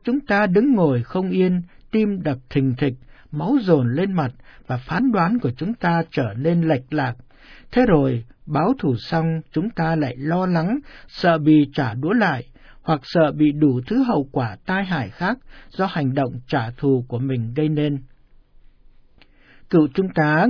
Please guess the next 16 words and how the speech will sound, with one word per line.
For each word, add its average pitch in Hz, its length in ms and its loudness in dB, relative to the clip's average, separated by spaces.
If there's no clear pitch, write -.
người 151 140 6
Nhật 131 240 2
Mitsuo 165 680 4
Fuchida 151 640 0
vốn 254 160 2
là 214 140 4
người 147 280 6
đã 202 160 2
được 170 160 6
nhiều 143 360 4
huy 190 240 0
chương 202 180 4
nhất 277 140 0
trong 190 220 -2
thời 123 320 0
Thế 190 120 -2